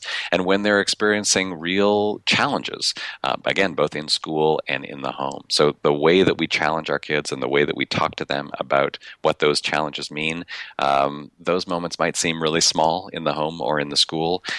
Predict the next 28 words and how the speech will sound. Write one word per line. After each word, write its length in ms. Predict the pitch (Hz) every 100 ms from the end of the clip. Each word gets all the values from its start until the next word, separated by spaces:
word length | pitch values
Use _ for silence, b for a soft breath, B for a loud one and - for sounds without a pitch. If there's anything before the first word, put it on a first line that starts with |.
| B
but 140 | - 71
what 140 | 76
the 80 | 73
research 400 | 71 80 76 -
suggests 420 | 73 62 60 -
is 80 | 71
that 240 | 67 -
those 300 | - 69 71
are 240 | - 65 62
these 180 | 65 65
profound 680 | - - 92 117 - 110 - - - - -
moments, 400 | 85 104 78 -
sometimes 360 | 73 78 69
transformative 680 | - 76 - 92 98 90 71
moments 320 | 71 67 65
for 120 | -
children, 400 | - - 65 58 - B B -
where 180 | 71 69
they 480 | 67 65 67 67 69 -
reevaluate 1300 | 65 73 82 82 80 - - - - 67 78 65 62 64
and 120 | 64
rethink 680 | 62 69 - 80 71 - B B B
who 260 | - 92
they 160 | 82 71
are 300 | 69 69 52
and 160 | 55 60
what 180 | 64
their 340 | - 60 60